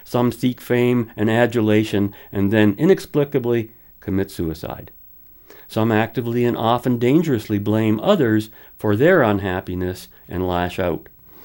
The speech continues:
It seems that finding the meaning of existence is vital to our determination to carry on. Therefore, to say that existence just is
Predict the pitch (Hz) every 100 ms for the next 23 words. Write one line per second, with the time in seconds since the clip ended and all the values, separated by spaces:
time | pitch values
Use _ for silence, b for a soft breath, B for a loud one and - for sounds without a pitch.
0 | B B B B B _ _ - _ -
1 | - - 170 196 160 160 160 185 175 139
2 | 165 185 143 123 120 175 208 135 127 120
3 | 127 165 175 - 143 131 120 - 156 139
4 | 127 170 151 113 110 131 127 120 147 151
5 | 82 - B B B 151 233 262 - 90
6 | - - B B - 170 190 240 214 127
7 | 110 110 160 - 117 107 - 113 151 151
8 | - 190 254 226 104 -